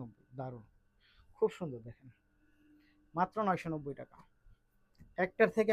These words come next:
একটা অনেক বেশি সুন্দর এবং চমৎকার এবং অনেকগুলো ডিজাইন হচ্ছে আপনাদের জন্য আমরা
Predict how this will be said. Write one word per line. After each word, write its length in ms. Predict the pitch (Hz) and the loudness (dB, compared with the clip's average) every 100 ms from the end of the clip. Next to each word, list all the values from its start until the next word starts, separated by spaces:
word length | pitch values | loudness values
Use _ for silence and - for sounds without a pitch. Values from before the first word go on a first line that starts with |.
| 196 | 2
একটা 120 | - 185 | 4 4
অনেক 160 | 190 196 180 | 4 2 -2
বেশি 160 | - - | -6 -10
সুন্দর 280 | 151 127 - - _ _ _ 151 | -10 -6 -8 -8 _ _ _ -4
এবং 120 | 151 151 | -4 0
চমৎকার 360 | 170 160 156 143 | 0 0 -2 -4
এবং 100 | 139 143 147 | -4 -4 0
অনেকগুলো 380 | 175 196 180 202 185 | 2 2 4 4 4
ডিজাইন 200 | 170 160 | 2 -2
হচ্ছে 160 | 156 156 | -4 -8
আপনাদের 200 | 147 139 135 | -8 -10 -8
জন্য 120 | 131 131 | -10 -10
আমরা 140 | 127 | -12